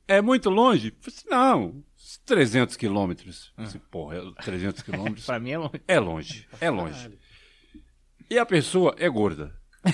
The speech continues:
Speaker 1: Eu tô contando isso agora, a pessoa que ouvir, <laughs> que
Speaker 2: É.
Speaker 1: tá ouvindo esse podcast, ou que vai ouvir, ele vai saber do que eu tô falando dele.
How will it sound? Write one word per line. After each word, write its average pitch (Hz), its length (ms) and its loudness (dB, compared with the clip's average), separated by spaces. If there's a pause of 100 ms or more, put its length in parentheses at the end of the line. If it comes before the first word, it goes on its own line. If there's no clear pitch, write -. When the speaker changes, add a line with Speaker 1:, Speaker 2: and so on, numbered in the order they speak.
(260)
Speaker 1:
Eu 170 80 2
tô 233 140 6
contando 196 320 4
isso 151 120 -2
agora, 156 260 2
a - 20 -8
pessoa 175 480 0
que 170 120 -2
ouvir, 139 460 2 (320)
<laughs> - 240 -20
que - 160 -4
Speaker 2:
É. 156 80 4
Speaker 1:
tá 135 160 4
ouvindo 117 300 0
esse 104 100 -12
podcast, 117 500 -2
ou 107 60 -6
que 120 100 -2
vai 131 240 0
ouvir, 135 360 -2 (340)
ele 180 200 -2
vai 156 200 2
saber 147 480 -4
do 131 60 -6
que - 80 -6
eu 135 40 -4
tô 147 120 -6
falando 156 240 -2
dele. 98 240 -2